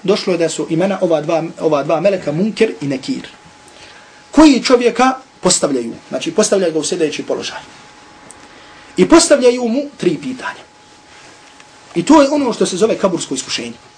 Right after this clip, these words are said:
Kada se misli kabursko iskušenje, misli se na ovo, na pitanja i odgovore koje ćeš dati. I pitaju čovjeka tri pitanja. Pitaju ga kom je gospodar, koja mu je vjera i kom je poslanik.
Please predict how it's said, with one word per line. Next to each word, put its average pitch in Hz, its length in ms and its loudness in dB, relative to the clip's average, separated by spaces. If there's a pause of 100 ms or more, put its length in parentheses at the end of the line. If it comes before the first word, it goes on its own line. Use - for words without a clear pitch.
(540)
Kada 190 180 6
se 240 120 -2
misli 285 220 -2
kabursko 226 360 -2
iskušenje, 208 360 -2
misli 185 220 -4
se 151 120 -6
na 131 80 -6
ovo, 120 140 -8 (320)
na 196 120 4
pitanja 254 560 2 (680)
i 185 120 0
odgovore 156 360 4
koje 139 180 -4
ćeš 120 160 -10
dati. - 220 -16 (1500)
I 196 160 2
pitaju 294 460 6
čovjeka 254 520 2 (140)
tri 170 200 -2
pitanja. 117 480 -8 (1300)
Pitaju 196 300 2
ga 175 80 -4
kom 196 160 0
je 165 60 -4
gospodar, 202 480 0 (1160)
koja 190 240 4
mu 160 80 -4
je 156 80 0
vjera 196 220 -2 (560)
i 147 60 -8
kom 147 180 0
je 120 80 -6
poslanik. 110 340 -12